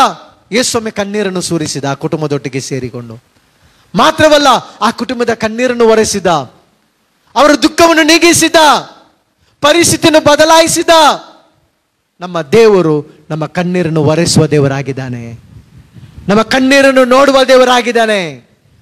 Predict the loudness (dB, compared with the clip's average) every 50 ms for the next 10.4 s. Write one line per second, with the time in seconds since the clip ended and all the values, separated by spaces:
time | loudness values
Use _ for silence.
0 | _ _ _ _ _ -8 -6 -4 0 0 2 2 4 2 2 2 -2 -2 0 2
1 | 2 4 2 2 0 0 -2 0 0 2 2 2 4 4 4 4 4 4 2 -2
2 | -8 -16 -20 -20 _ -2 2 4 4 6 4 4 4 2 2 2 0 -2 0 0
3 | -2 -2 0 -2 -2 0 0 0 0 0 -2 -2 0 0 2 2 0 0 0 0
4 | 0 2 2 2 4 2 2 2 -2 -8 -16 -6 -2 0 0 2 2 0 0 0
5 | -2 -2 -2 -2 0 -2 0 0 0 -2 0 2 2 2 2 2 2 0 -2 -8
6 | -16 -8 -6 -4 -2 -2 -4 -4 -4 -6 -2 0 0 -2 0 0 2 2 2 2
7 | 2 2 2 2 0 -2 -6 -12 -18 _ -4 0 2 2 4 4 2 2 4 4
8 | 2 2 0 -4 -6 -4 -4 -4 -4 -4 -4 -4 -4 -2 -2 -2 -2 -2 -2 -2
9 | -2 -2 -2 0 0 0 0 -2 -6 -6 -4 -2 0 2 2 2 2 2 0 0
10 | 0 2 2 2 4 4 2 2